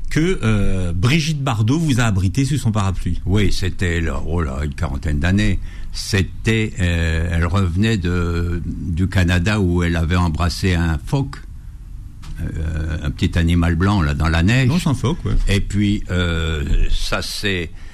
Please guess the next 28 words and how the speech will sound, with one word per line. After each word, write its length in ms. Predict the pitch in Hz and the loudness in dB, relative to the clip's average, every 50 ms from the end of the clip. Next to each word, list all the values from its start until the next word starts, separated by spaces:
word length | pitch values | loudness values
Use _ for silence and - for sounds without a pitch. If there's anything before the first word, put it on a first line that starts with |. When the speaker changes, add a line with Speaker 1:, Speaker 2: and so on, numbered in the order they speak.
| - - - - - - - | -14 -16 -14 -14 -14 -12 -10
Speaker 2:
on, 160 | 87 87 - - | -8 -8 -8 -6
on 220 | 85 85 87 90 | -6 -4 -2 0
a 100 | 95 90 | 0 0
cheminé 840 | 87 - - - 123 120 120 120 117 117 117 117 110 101 95 - - - - 80 - - - | -2 -2 -4 -2 0 0 0 0 0 0 0 0 0 2 2 2 2 2 2 0 -2 -4 -6
vers 360 | 107 113 113 110 104 95 85 | -6 -4 -4 -2 -4 -4 -4
une 180 | 95 98 95 98 | -4 -4 -2 -2
ambassade 560 | 95 92 90 98 95 92 - - 95 95 87 | -2 -2 -2 -4 -4 -4 -4 -4 -4 -4 -4
de 120 | 82 92 | -4 -6
Scandinavie. 680 | 85 - - - 104 95 85 90 87 85 82 78 73 92 95 | -6 -6 -6 -4 -4 -2 -2 -2 -2 -2 -2 -2 -2 0 0
Il 60 | 104 | 0
y 60 | 107 | 0
avait 180 | 90 80 87 87 | 0 0 0 -2
une 100 | 87 87 | 0 0
manifestation, 920 | 85 90 90 92 90 85 - - 82 76 - - 71 - - - - - - | 0 0 0 0 0 0 -2 -4 -6 -4 -6 -2 0 2 2 2 2 2 2
il 60 | - | 0
y 40 | 85 | 2
avait 180 | 76 76 80 | 2 2 2
la 140 | 73 60 - | 0 -2 -4
foule, 440 | - - - 95 110 123 131 113 110 - - - - - - - - - - - | -6 -4 -4 -2 -2 -2 -4 -6 -8 -10 -14 -16 -16 -14 -12 -10 -10 -10 -10 -6
et, 320 | - 98 104 113 113 104 87 - | -2 0 0 0 0 -2 -4 -4
euh, 880 | 87 85 85 85 82 82 82 82 82 78 76 73 76 78 76 76 80 - - | -2 -2 -2 -2 -2 -2 -2 -2 -4 -4 -4 -4 -4 -4 -4 -6 -6 -8 -8
tout 160 | - - 98 | -6 -4 -2
d'un 220 | 82 82 85 82 | 0 0 0 0
coup, 180 | 80 - 107 113 | -2 -2 -2 0
il, 300 | 110 92 87 87 85 80 | 2 2 2 2 2 2
il 80 | 80 90 | 2 0
a 80 | 90 85 | 0 -2
plu. 320 | - - 90 85 73 71 | -2 -2 0 0 0 -2